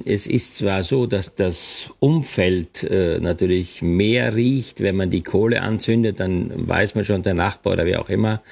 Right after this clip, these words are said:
äh, grillt jetzt. Aber ich glaube, der Geschmack oder beziehungsweise dieses Aroma des Rauches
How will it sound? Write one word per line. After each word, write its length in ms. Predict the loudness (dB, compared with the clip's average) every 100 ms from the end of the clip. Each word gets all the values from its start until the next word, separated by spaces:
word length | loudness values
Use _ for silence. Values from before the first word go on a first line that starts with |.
| -18 -16 -12 0
äh, 160 | 0
grillt 480 | 2 4 4 2 2
jetzt. 420 | 0 0 -2 -10
Aber 180 | -6 -2
ich 240 | -2 -4 -2
glaube, 520 | 2 2 0 0 -2
der 220 | -2 -2
Geschmack 840 | -2 -4 -4 -4 0 0 0 -6 -4
oder 200 | 0 0
beziehungsweise 580 | -2 0 0 2 0 0
dieses 480 | 0 0 0 0 0
Aroma 560 | 0 2 2 2 0
des 320 | 0 0 0 0
Rauches 800 | 2 2 0 -2 -2 -2 -8